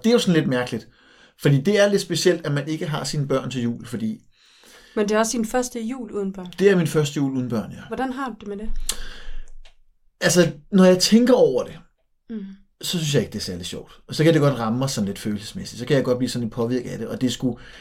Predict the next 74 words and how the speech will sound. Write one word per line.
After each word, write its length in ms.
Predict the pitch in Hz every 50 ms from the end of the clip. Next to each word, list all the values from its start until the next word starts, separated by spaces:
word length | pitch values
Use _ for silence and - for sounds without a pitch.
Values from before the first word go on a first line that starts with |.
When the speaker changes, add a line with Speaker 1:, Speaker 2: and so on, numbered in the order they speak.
| - -
Speaker 1:
det 80 | 156 160
er 40 | 160
ikke 220 | 165 185 - -
alle, 360 | 127 135 147 160 165 170 170 - _ 147
alle 260 | 143 139 147 151 156
mulige 320 | 147 139 131 127 131 131
andre. 280 | 120 120 131 131 151 139
Det 100 | 143 131
er 40 | 131
kun 240 | - 190 190 180
det 240 | 175 143 139 139 - -
med 140 | 151 139 131
mine 180 | 127 120 117 107
børn, 260 | 131 127 - 127 127
der 100 | 123 113
ikke 140 | 113 107 98
er 80 | 87
der. 180 | 90 90 - - _ _ _ _ _ _ _ _ _ _ _ -
Det 100 | 139 135
synes 80 | 131
jeg 100 | 135 117
bliver 140 | 123 135 113
sådan 160 | - - 120
lidt 120 | 113 - 95
mærkeligt. 400 | 101 - 95 - 107 - - - _ _ _ _ _ _ _ _ _ _ -
Og 80 | 127 127
godt 140 | 160 165 165
sådan 180 | - 175 165
lidt 60 | 151
mærkeligt, 380 | 143 135 135 143 143 - 156 139
at 20 | 131
jeg 60 | 120
sådan 180 | - 131 127 117
skulle 220 | - - 135 123
se, 140 | - 135 143
nu 60 | 143
sendte 220 | 139 - 139 131
de 60 | 127 120
mig, 120 | 113 -
det 60 | 139
er 40 | 131
jo 40 | 127
torsdag 360 | - 156 143 143 - - 139
i 20 | 123
dag, 220 | 123 123 120 - - -
og 160 | 117 104 -
det 220 | 131 131 123 117 110
er 140 | 101 98 92 - - - - - -
den 100 | 117 113
toogtyvende, 540 | - 143 131 135 - - 127 120 131 127
hvor 140 | 117 113 110
det 80 | 107 107
så 80 | -
ligesom 260 | 117 120 104 117 113 110
er 60 | 107
der, 200 | 101 113 113 107
ungerne 300 | 107 110 113 120 123 120
skal 160 | - - -
over 140 | 117 113 113
til 120 | - 107
deres 180 | 107 101 - -
mor. 280 | 120 127 151 156 - - - - - - - - - - - - - - -
Og 100 | - 165
der 60 | 208
kunne 100 | 196 185
jeg 80 | 165 156
godt 140 | 156 151 147
mærke, 180 | 143 139 143
der 100 | 170 160
blev 140 | 147 156 151
det 80 | 135 127
sådan 180 | - 135 123 113
lidt 140 | 107 98
mærkeligt 460 | 107 110 98 - - 113 104 - -